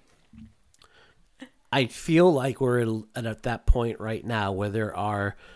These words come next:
reasonable amount of precautions that we can take in order to kind of re-enter the world right now. No, covid is not over. Uh, it is still kind of that borderline pandemic slash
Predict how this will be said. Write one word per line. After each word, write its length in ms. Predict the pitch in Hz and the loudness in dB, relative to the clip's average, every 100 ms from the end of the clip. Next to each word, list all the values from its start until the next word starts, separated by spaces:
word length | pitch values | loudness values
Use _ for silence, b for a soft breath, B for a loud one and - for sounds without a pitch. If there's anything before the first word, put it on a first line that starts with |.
| b | b
reasonable 640 | 127 131 139 143 147 135 127 | 0 2 2 2 2 2 2
amount 400 | 120 110 113 - | 2 -2 -4 -6
of 200 | 110 101 | -10 -10
precautions 920 | - 120 104 - 110 107 - 110 110 | -8 -8 -8 -6 -4 -4 -6 -8 -8
that 160 | 117 92 | -10 -10
we 160 | 110 | -10
can 220 | 107 110 101 | -8 -10 -8
take 460 | 107 104 - - - B B B | -8 -10 -10 -20 -20 B B B
in 160 | 135 120 | -4 -4
order 300 | 120 117 107 | -4 -4 -6
to 140 | - 104 | -8 -8
kind 240 | 127 107 | -6 -4
of 100 | 98 | -4
re-enter 460 | 104 104 104 101 110 | -4 -4 -4 -4 -4
the 80 | 104 | -4
world 380 | 123 135 123 | -2 -2 -2
right 200 | 98 87 | -4 -8
now. 360 | 90 92 85 101 - | -8 -8 -6 -8 -10
No, 480 | 123 120 110 113 110 | -6 -2 2 2 0
covid 480 | - 104 104 104 101 | -2 -4 -2 -4 -6
is 160 | - | -10
not 220 | 92 95 | -10 -8
over. 480 | 90 87 85 95 98 b b b b | -6 -6 -6 -6 -8 b b b b
Uh, 320 | 98 95 92 92 | -4 0 0 -2
it 500 | 90 85 - 110 101 | -6 -10 -10 -8 -6
is 220 | 101 95 | -6 -4
still 600 | - 101 110 104 104 107 | -6 -2 -2 0 0 -2
kind 200 | - 113 | -2 -2
of 60 | 98 | -2
that 220 | 98 - | -6 -4
borderline 640 | 104 101 104 101 95 101 | -4 -2 -2 -2 -4 -6
pandemic 640 | 92 107 98 95 90 90 - | -6 -6 -6 -6 -8 -8 -10
slash 380 | - 92 87 | -12 -10 -10